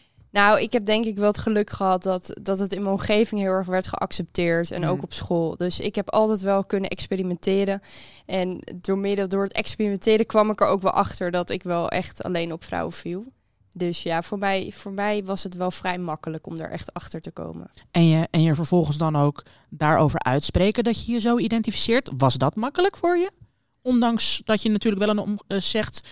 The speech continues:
Speaker 2: "Ik had een omgeving die heel erg begripvol en accepterend, eh, eh, heel, eh, ja, dat snel wel accepteerde." Was het, was dat toch uiteindelijk ook wel een, ja,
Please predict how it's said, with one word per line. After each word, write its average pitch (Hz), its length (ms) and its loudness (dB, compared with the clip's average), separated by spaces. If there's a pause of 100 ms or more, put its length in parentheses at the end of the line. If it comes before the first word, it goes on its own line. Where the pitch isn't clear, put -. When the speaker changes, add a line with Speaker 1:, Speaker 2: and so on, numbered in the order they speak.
(140)
Speaker 2:
"Ik - 120 -12
had 202 120 -4
een 196 80 -2
omgeving 196 460 0
die 185 120 0
heel 185 260 2
erg 175 280 -2 (380)
begripvol 175 540 -2
en 170 100 0
accepterend, 180 720 -6
eh, 165 420 -6
eh, - 80 -8 (340)
heel, 185 300 -4
eh, 175 200 -6
ja, 151 240 -4
dat 156 280 -6
snel 170 260 -2
wel 160 160 2
accepteerde." 185 540 -4
Was 190 180 0
het, - 140 -6 (680)
was 160 160 -6
dat - 140 -10
toch - 240 -10 (460)
uiteindelijk 151 440 -2
ook 143 100 0
wel 143 140 -2
een, 139 280 -4 (680)
ja, 139 220 -2